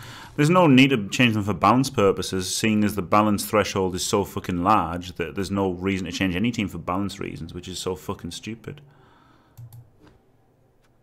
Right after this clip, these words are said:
Oh, yeah, that's the one. That's the one, Squirrel Dude. Yeah, that's literally it, isn't it? But then you could have a timer when there's no decision to be made.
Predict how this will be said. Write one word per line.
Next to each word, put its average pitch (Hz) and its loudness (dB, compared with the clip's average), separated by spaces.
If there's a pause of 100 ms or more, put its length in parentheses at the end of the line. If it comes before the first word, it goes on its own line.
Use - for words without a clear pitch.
(500)
Oh, 104 8
yeah, 107 6
that's 98 0
the 95 0
one. 98 0 (1400)
That's 98 -2
the 104 0
one, 107 2
Squirrel 113 -2
Dude. 107 -2 (1000)
Yeah, 101 0
that's 101 0
literally 95 -4
it, 101 -2
isn't 101 -6
it? 101 -10 (500)
But 147 8
then 160 6
you 147 4
could 160 6
have 160 8
a 143 2
timer 143 4
when 120 2
there's 110 -2
no 107 -2
decision 101 -4
to 92 -14
be 95 -4
made. 92 -4